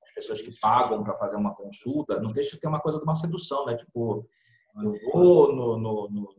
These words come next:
Speaker 1: Leonardo, eu vou no Marcelo, eu vou lá em quem seja quem for. É, e aí tem uma, uma coisa que é curiosa, né? Porque, por exemplo, é, das últimas vezes que eu fui em feira esotérica, isso é
Speaker 2: Hum.
Speaker 1: bem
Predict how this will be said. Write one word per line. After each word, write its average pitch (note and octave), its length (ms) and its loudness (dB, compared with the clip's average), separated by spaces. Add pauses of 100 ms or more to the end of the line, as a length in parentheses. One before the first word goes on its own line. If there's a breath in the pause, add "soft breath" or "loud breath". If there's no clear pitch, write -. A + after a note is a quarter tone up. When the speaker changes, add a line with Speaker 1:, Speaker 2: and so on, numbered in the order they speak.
(140)
Speaker 1:
Leonardo, A2+ 640 -2
eu G#2+ 100 -4
vou A2 120 -6
no G#2+ 80 -8
Marcelo, G#2+ 760 0
eu G#2 60 -4
vou G#2 140 -2
lá G2+ 300 -2
em - 80 -18
quem - 160 -20
seja G2 260 -12
quem - 120 -20 (140)
for. D3+ 380 2 (540)
É, G#2 640 0 (720)
e B2+ 80 2
aí D3 160 4
tem E3 100 6
uma, D3+ 220 2
uma - 160 2
coisa C#3 160 0
que C#3 60 -2
é C3 40 2
curiosa, A#2 440 6
né? A2+ 120 -2
Porque, - 160 -10
por A#2+ 100 2
exemplo, G#2+ 680 0
é, G2+ 380 -4 (2000)
das G#2+ 180 -2
últimas C#3 260 -2
vezes C#3 180 4
que - 80 -4
eu A#2+ 40 -4
fui C#3 160 -6
em C3+ 40 -6
feira D#3 300 2
esotérica, G#2+ 680 0 (680)
isso A2 140 0
é A2 40 0
Speaker 2:
Hum. - 40 -2
Speaker 1:
bem D#3 100 0